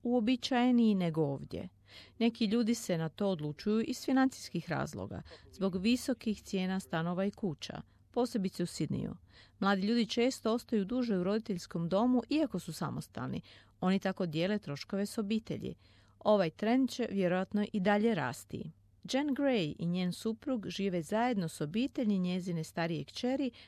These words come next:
a s njima je i njihova najmlađa kćer. Ova brisbanska obitelj broji devet članova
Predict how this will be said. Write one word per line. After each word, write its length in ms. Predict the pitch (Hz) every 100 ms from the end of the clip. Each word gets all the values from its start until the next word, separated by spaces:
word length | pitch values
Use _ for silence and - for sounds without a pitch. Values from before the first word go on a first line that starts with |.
| _
a 100 | 254
s 120 | 269
njima 280 | 311 320 339
je 220 | 294 247 226
i 120 | 185
njihova 480 | 170 170 - 214 247
najmlađa 520 | 254 233 147 139 139
kćer. 400 | - - - 104 - _ - - - -
Ova 240 | 185 165
brisbanska 640 | 151 202 185 185 170 - 151
obitelj 460 | 147 214 240 233
broji 320 | 208 208 220
devet 420 | 180 220 185 156 -
članova 500 | 143 123 - 127